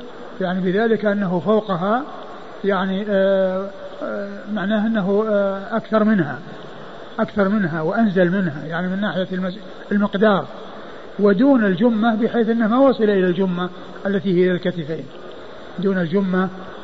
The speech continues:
أي لم يصل إلى الجمة التي هي بين الكتفين. فحديث عائشة هذا يدل على أن شعر رسول الله عليه الصلاة والسلام يكون بين الوفرة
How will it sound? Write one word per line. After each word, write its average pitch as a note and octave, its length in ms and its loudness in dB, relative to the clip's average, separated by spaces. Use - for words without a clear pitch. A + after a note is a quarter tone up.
أي G#3 120 6
لم G3+ 180 4
يصل G#3+ 220 4
إلى F#3 100 2
الجمة F#3 520 2
التي G3+ 320 0
هي E3+ 40 -2
بين F3+ 200 0
الكتفين. D#3 480 -2
فحديث G3+ 460 2
عائشة F#3 560 2
هذا B3 240 2
يدل G3+ 460 2
على F#3+ 280 0
أن F#3 160 -4
شعر F3+ 280 -2
رسول F#3+ 220 -4
الله G#3+ 320 2
عليه F3+ 200 -2
الصلاة E3+ 160 -6
والسلام A3 440 -2
يكون F#3+ 380 0
بين F#3 460 0
الوفرة G3 720 0